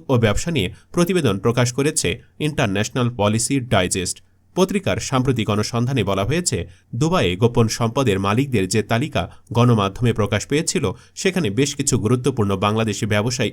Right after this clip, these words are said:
উদ্যোক্তাদের নাম বাদ দেওয়া হয়। মেহেরিন সারা মনসুর তাদের একজন। বাংলাদেশের অর্থনীতি এখন এক কঠিন সময় পার করছে। মুদ্রাস্ফীতি বাড়ছে, সুদের হারও ঊর্ধ্বমুখী, বারো শতাংশের ওপরে।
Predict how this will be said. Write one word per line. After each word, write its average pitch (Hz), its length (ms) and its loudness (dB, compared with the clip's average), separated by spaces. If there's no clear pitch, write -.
উদ্যোক্তাদের 147 560 0
নাম 131 180 0
বাদ 135 240 4
দেওয়া 85 260 0
হয়। 92 160 -2
মেহেরিন 104 360 2
সারা 107 300 0
মনসুর 113 440 2
তাদের 113 260 0
একজন। 95 360 -2
বাংলাদেশের 156 580 0
অর্থনীতি 123 500 0
এখন 117 260 -2
এক 85 140 0
কঠিন 147 260 2
সময় 117 340 0
পার 104 160 0
করছে। 95 340 -4
মুদ্রাস্ফীতি 117 580 2
বাড়ছে, 90 360 -2
সুদের 175 340 4
হারও 147 260 0
ঊর্ধ্বমুখী, 113 580 2
বারো 113 240 4
শতাংশের 127 540 0
ওপরে। 104 320 2